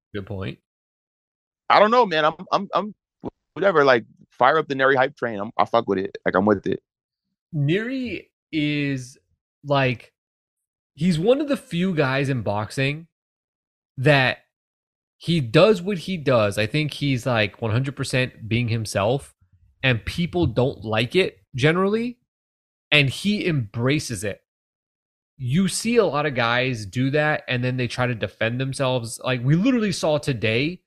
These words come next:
Speaker 1: like, a boxer get criticized, and then he just started saying, "Fuck everyone. I, what would I, you know, I don't care what you think." Terrence Crawford is known for doing this. Just, like, having super thin skin. And Neary goes the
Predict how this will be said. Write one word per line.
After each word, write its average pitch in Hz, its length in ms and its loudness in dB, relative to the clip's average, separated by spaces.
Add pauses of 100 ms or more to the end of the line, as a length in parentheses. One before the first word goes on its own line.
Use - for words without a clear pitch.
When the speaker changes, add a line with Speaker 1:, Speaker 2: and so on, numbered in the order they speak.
(520)
Speaker 1:
like, 127 180 0
a 123 100 2
boxer 127 760 -2 (540)
get 135 200 0
criticized, 131 800 0
and 131 140 -2
then 131 120 0
he 127 100 -2
just 123 160 -8
started 127 160 -2
saying, 120 200 -6
"Fuck - 280 -4
everyone. 113 640 -2
I, 95 100 -2 (120)
what 120 180 -2
would 127 100 0
I, 117 160 2 (120)
you 120 140 -6
know, 101 340 -4 (300)
I 117 100 2
don't 127 120 -2
care 127 140 -2
what 117 140 -4
you 120 80 -4
think." 110 280 -2
Terrence 135 260 -4
Crawford 110 440 -2
is 95 140 -10 (260)
known 110 300 -2
for 107 120 -10
doing 104 200 -6
this. 104 220 -4 (340)
Just, 185 140 -8
like, 233 100 4
having 220 280 -4
super 185 380 -2
thin 156 260 -2
skin. 113 400 -4 (400)
And 151 220 0
Neary 202 320 -2
goes 165 280 -2
the 139 180 -6